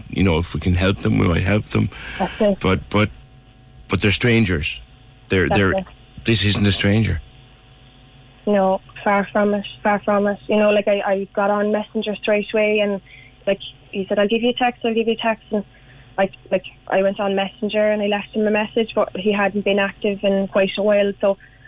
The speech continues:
Speaker 2: like, I have no other way of contacting him. But
Speaker 1: You
Speaker 2: it's just, I can't get him off my mind, you know.
Speaker 1: Yeah,
Speaker 2: Like, I
Speaker 1: you
Speaker 2: said,
Speaker 1: didn't, you
Speaker 2: once the
Speaker 1: didn't get a
Speaker 2: house
Speaker 1: number, a phone number off him, no?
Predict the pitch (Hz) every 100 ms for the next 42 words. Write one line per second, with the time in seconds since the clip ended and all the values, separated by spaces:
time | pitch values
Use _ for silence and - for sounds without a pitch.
0 | - 196 202 190 208 190 190 196 190 -
1 | 202 202 196 185 - 196 190 190 - -
2 | - - 190 196 190 190 208 208 196 190
3 | 196 196 196 202 208 208 202 202 196 190
4 | 190 - 113 113 98 98 98 98 92 87
5 | 92 92 - 85 - 92 92 85 82 71
6 | 78 65 76 98